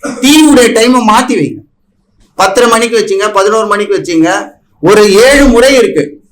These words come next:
டீயை சாப்பிடுறதுக்குன்னு சொல்லிட்டு, ஒரு ஏழு முறைகள் இருக்கு. இன்னொன்னு என்னன்னா, கட்டுக்கும் மைண்டுக்கும் நிறைய வந்து தொடர்பு இருக்குங்க. கட்டுக்கும் மைண்டுக்கும் நிறைய தொடர்பு, வயிற்றுக்கும் மைண்டுக்கும் நிறைய தொடர்பு இருக்கு. காலையில் நீங்கள் அசுத்தமான பொருட்களை கொடுப்பதினால்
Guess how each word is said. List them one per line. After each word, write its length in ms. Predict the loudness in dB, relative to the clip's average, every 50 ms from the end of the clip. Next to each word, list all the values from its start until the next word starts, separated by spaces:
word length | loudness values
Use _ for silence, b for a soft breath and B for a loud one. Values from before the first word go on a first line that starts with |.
| _ _ _ _ _ _ _ _ _ _ -2
டீயை 180 | 0 2 2 2
சாப்பிடுறதுக்குன்னு 720 | 2 2 2 0 2 2 2 2 2 0 0 -2 -4 -2
சொல்லிட்டு, 300 | -2 -2 0 2 2 2
ஒரு 180 | 2 2 2 2
ஏழு 240 | 2 2 2 0
முறைகள் 340 | 0 0 -2 -2 0 0 -2
இருக்கு. 260 | -2 -2 -2 -2 -2
இன்னொன்னு 340 | 0 2 2 2 2 2 2
என்னன்னா, 460 | 0 0 -2 -4 -4 -4 -4 -2 -2 0 0 -2 -4 -8 -16 _ _ _ _ _ _ -4 0
கட்டுக்கும் 640 | 0 2 2 0 0 -2 -2 0 0 0 2 2 2
மைண்டுக்கும் 540 | 0 0 0 2 0 0 0 0 0 0 0
நிறைய 340 | 0 0 0 0 0 0
வந்து 240 | 0 0 -2 -4 -4
தொடர்பு 400 | -2 -4 -2 -2 -2 -2 -2 -4
இருக்குங்க. 400 | -4 -4 -4 -2 -2 -2 -4 -6 -8 -14 -20 -20 _ _ _ _ _ _ _ _ _ _ _ _ -2
கட்டுக்கும் 520 | -2 -2 -2 0 -2 -2 0 0 -2 -2 0
மைண்டுக்கும் 420 | -2 -2 0 0 -2 -2 -2 -4
நிறைய 320 | -4 -2 -2 -2 -2 -2 -2
தொடர்பு, 280 | -4 -2 -2 -2 0
வயிற்றுக்கும் 600 | 0 2 2 0 0 -2 -4 -2 -2 -2 -2 -2
மைண்டுக்கும் 400 | -2 -2 0 -2 -2 -2 -2 -4
நிறைய 320 | -4 -2 0 0 0 0 0
தொடர்பு 380 | -2 0 0 0 0 0 0
இருக்கு. 260 | -2 -2 -4 -8 -4
காலையில் 520 | -2 0 2 2 2 2 2 0 0 -2 -4
நீங்கள் 240 | -6 -4 -2 -2 -2
அசுத்தமான 720 | -2 -2 -2 -4 -4 -2 -2 -2 0 0 0 0 0 -2
பொருட்களை 480 | 0 0 0 -2 -2 -2 -2 -2 -2 -2
கொடுப்பதினால் 760 | -2 0 0 0 0 0 0 0 0 0 2 2 0 0 -4